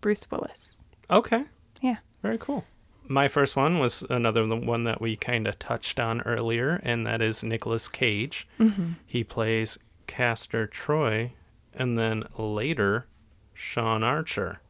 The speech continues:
Speaker 1: Oh,
Speaker 2: Yeah.
Speaker 1: it's switched.
Speaker 2: <laughs> It's switched. Nicolas Cage was in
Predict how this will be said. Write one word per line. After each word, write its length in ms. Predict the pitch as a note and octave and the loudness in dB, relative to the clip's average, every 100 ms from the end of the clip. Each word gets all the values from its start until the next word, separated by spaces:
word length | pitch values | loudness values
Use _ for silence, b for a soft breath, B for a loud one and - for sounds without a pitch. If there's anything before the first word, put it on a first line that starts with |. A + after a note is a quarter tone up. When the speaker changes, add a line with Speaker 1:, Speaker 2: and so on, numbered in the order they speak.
| _ _ _ - - | _ _ _ -14 0
Speaker 1:
Oh, 300 | F#3 G#3 G#4 G#4+ B3+ F3 | 4 4 4 2 2 2
Speaker 2:
Yeah. 480 | E3+ E3+ B2 G3+ A#3 | 2 2 4 6 6
Speaker 1:
it's 120 | F#3+ | 8
switched. 600 | - E3+ G3 F#3+ C3+ - | 6 6 6 6 6 6
Speaker 2:
<laughs> 0 | |
It's 160 | E3+ C3+ | 8 8
switched. 840 | - - E3 F#3 B3 - - - C4+ B B B B B - - | 6 4 2 2 0 -2 -4 -6 -12 B B B B B -14 0
Nicolas 340 | E3 E3 D#3 | 2 4 2
Cage 440 | - C3 C3 C3 A#2+ | 4 4 6 4 2
was 240 | A2 G#2 | -2 0
in 400 | G#2 G#2 G2+ - | 0 0 -2 -6